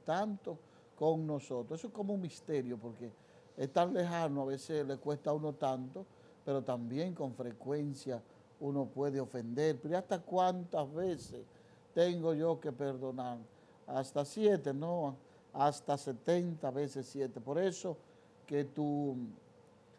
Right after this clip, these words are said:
que tu meta sea siempre perdonar, sea siempre reconciliarte con los demás, sea siempre buscar. Y no haga, no haga como este administrador, este deudor, que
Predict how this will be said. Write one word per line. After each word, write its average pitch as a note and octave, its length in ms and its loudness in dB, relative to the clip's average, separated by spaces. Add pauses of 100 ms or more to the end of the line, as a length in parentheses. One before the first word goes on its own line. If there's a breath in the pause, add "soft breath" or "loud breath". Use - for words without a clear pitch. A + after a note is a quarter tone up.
(280 soft breath)
que F3 120 0
tu C#3+ 140 -2
meta D#3 560 4
sea D#3+ 240 2
siempre E3 600 0
perdonar, B2+ 680 -2
sea C3+ 220 -4
siempre D3 400 -2
reconciliarte C3+ 1000 0
con C3 140 -6
los C3 200 -8
demás, C3+ 540 -4 (460 loud breath)
sea D3+ 240 4
siempre D#3 500 2
buscar. C3+ 500 0 (520 soft breath)
Y D3+ 100 2
no G3 260 4
haga, G3+ 360 4
no G3+ 280 0
haga F3+ 300 4
como D#3 240 -2
este D#3 180 -2
administrador, C#3 800 0
este C3+ 240 0
deudor, C3+ 560 2 (1120 soft breath)
que D3 420 4